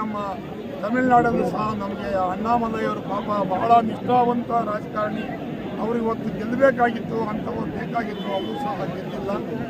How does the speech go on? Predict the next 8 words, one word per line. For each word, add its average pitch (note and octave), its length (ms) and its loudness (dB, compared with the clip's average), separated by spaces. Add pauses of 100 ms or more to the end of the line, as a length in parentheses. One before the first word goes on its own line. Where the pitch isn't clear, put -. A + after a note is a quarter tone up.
(460)
ವೋಟ್ C#4 280 6
ಪ-, C4 140 -2
ಪ-, F3+ 180 -2
ಪರ್ಸೆಂಟೇಜ್ C4+ 600 0
ಅಂತೂ B3+ 260 -2
ಅಲ್ಲಿ A3+ 180 -2 (100)
ಜಾಸ್ತಿ A3 340 -4
ಆಗಿದೆ. G#3+ 280 -4